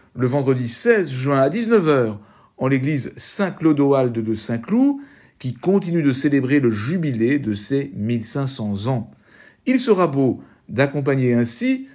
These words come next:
le futur prêtre en la vigile de son ordination, afin qu'il ouvre pleinement et durablement son cœur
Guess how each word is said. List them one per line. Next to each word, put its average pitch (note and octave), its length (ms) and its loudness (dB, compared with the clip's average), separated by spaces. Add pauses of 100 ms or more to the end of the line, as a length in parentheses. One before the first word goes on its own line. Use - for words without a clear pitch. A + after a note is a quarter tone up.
(120)
le A2+ 160 0
futur D3 420 -2
prêtre - 540 -4
en B2 100 -2
la A#2+ 100 0
vigile D3 640 -2
de A2 80 -2
son A#2 200 -4
ordination, B2+ 680 -2 (560)
afin A#2+ 240 0
qu'il C#3 220 -2
ouvre D3 240 4
pleinement F3 580 2
et D3+ 60 2
durablement G#3 720 2
son D#3+ 180 -6
cœur B2 460 -2